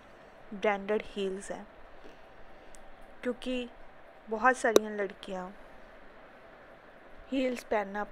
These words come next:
पसंद करती हैं। हील्स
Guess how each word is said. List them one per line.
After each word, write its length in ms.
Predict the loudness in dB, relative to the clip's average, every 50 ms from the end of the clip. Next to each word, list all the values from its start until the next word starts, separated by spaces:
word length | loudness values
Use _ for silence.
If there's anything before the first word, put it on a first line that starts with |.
| -2
पसंद 320 | -2 2 2 2 2 2 -2 -8
करती 340 | -8 -10 -10 -12 -14 -12 -12
हैं। 180 | -12 -12 -14 -16 -16 -16 -14 -14 -14 -14 -14 -12 -12 -10 -10 -10 -12 -12 -14 -16 -16 -16 -16 -14 -14 -12 -12 -8 -4 -4 -2 0 -2 -2 -4 -10 -14 -12 -12 -12 -12 -12 -12 -10 -6
हील्स 540 | -2 0 2 2 2 2 0 0 -2 -4 -10